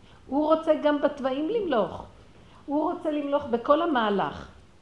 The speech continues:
אז עכשיו הטבע הזה לא שלך, הוא ברא לנו טבע, כעס, קנאה, תחרות, גדלות, שליטה, כ-, אה, חרדה. התוואים האלה,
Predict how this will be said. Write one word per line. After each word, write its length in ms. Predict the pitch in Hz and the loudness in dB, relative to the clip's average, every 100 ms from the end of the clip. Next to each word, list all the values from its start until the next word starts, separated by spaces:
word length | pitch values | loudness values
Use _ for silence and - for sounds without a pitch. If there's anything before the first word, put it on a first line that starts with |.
| - - - - | -20 -20 -20 -10
אז 140 | 208 208 | -6 -6
עכשיו 340 | 202 302 294 | -4 -4 -4
הטבע 360 | 285 269 262 269 | -4 -4 -4 -6
הזה 240 | 240 226 | -4 -4
לא 220 | 233 233 | -2 -4
שלך, 420 | 247 285 202 156 - | -4 -6 -4 -6 -8
הוא 100 | 196 | -4
ברא 300 | 202 196 254 | -2 -2 -4
לנו 260 | 302 240 | -4 -6
טבע, 320 | 214 214 170 147 - | -4 -4 -4 -8 -6
כעס, 420 | 185 175 151 - - - - - - - | -6 -6 -10 -20 -20 -20 -20 -20 -20 -12
קנאה, 500 | 185 156 160 175 156 - - - - - | -12 -8 -8 -8 -10 -14 -20 -20 -20 -20
תחרות, 760 | - 160 156 151 202 185 170 - - - - - | -16 -12 -10 -6 -6 -8 -12 -20 -20 -20 -20 -12
גדלות, 640 | 156 147 196 208 165 - - - - - - - | -12 -6 -4 -4 -6 -14 -20 -20 -20 -20 -20 -18
שליטה, 580 | - 160 160 226 214 165 - 277 190 - - - - - - - | -12 -12 -4 -2 -2 -6 -10 -12 -12 -14 -18 -20 -20 -20 -20 -18
כ-, 60 | - | -16
אה, 60 | - - 208 110 - - - - - - | -14 -12 -10 -10 -14 -18 -20 -20 -20 -20
חרדה. 680 | - 170 160 160 208 233 185 - - - - - - | -10 -6 -4 -2 -2 -2 -4 -10 -20 -20 -20 -20 -4
התוואים 600 | 240 240 208 240 285 320 | -4 -2 0 2 2 2
האלה, 460 | 311 285 269 262 | 0 0 -2 0